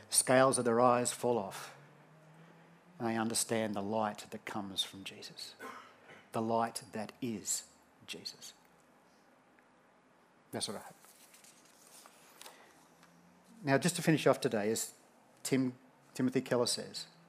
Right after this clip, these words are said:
"If today you are, you're here in this room or online, you're seeking to understand who you are.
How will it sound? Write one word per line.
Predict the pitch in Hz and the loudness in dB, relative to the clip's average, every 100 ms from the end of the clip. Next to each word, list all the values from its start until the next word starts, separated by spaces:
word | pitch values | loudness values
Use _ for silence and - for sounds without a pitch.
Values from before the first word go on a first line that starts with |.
| - - - - - - - | -20 -20 -20 -20 -20 -10 -6
"If | |
today | - 127 165 214 | -2 6 8 8
you | 190 160 | 8 6
are, | 147 - - _ | 6 2 -14 _
you're | 139 135 127 | -6 -2 4
here | 139 135 | 6 6
in | |
this | 127 - | 4 4
room | 131 139 | 2 4
or | 131 | 4
online, | 127 120 104 107 - _ _ _ _ - - - - - - _ _ _ - _ _ _ 139 | 2 2 -2 -4 -12 _ _ _ _ -20 -20 -20 -20 -18 -18 _ _ _ -20 _ _ _ 0
you're | |
seeking | 135 170 175 170 | 6 6 6 2
to | - | 0
understand | 123 120 - 120 113 | 0 0 0 -2 -2
who | 117 | -2
you | 110 98 | -2 -2
are. | 98 | -4